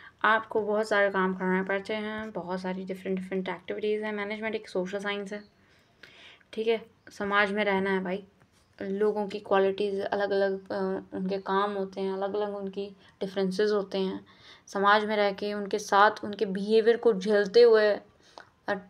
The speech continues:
मैनेजर ने क्या करना है, जीवन को, अ, जीना है। और ये सभी चीज़ें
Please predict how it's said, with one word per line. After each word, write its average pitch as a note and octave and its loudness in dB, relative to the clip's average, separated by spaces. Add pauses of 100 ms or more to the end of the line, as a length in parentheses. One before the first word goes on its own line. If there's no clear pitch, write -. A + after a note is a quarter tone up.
मैनेजर G3+ 2
ने G3+ -6
क्या G3+ 2
करना G3 -2
है, A#3 -10
जीवन F#3+ -2
को, A3+ -4
अ, - -8
जीना F#3+ -2
है। A3 -6 (540)
और A3 0
ये A#3 4
सभी A3+ 2
चीज़ें G#3+ -2